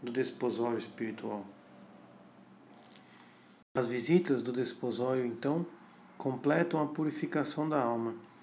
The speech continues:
enriquecendo-a e a preparam positivamente para o matrimônio espiritual. A infusão extraordinária de amor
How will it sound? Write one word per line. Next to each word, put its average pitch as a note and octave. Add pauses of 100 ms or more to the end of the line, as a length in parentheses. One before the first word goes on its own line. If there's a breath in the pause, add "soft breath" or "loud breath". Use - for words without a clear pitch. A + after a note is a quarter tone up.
(380 loud breath)
enriquecendo-a D3 (960 loud breath)
e D3
a C#3
preparam C#3
positivamente C#3+
para C3
o B2+
matrimônio B2+
espiritual. B2 (1400)
A B2
infusão B2
extraordinária A#2
de A#2
amor B2